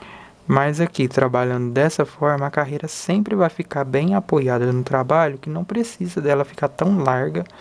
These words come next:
no trabalho, trabalhando duas carreiras repetidas por toda, por todo o nosso trabalho, né?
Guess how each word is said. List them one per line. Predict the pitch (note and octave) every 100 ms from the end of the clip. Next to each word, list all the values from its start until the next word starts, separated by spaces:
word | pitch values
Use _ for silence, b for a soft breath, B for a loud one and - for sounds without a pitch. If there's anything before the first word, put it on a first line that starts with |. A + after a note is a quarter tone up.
| B B B
no | D#3 D3
trabalho, | - D#3+ C#3+ C3 B2+ B2+ B2+ _ _ _ _ b b b b -
trabalhando | - C3 C3+ C3 C3 C3 B2+
duas | C3 C#3 -
carreiras | D3+ C#3 C3+ C3 -
repetidas | C#3+ - - - B2 B2+ C3 - B B B - -
por | D3+
toda, | - - B2+ C3+ D3+ F3+ - -
por | - C3+
todo | C3+ C3
o | C#3+
nosso | D3 -
trabalho, | D3+ D#3 B2 - -
né? | C3+ C#3+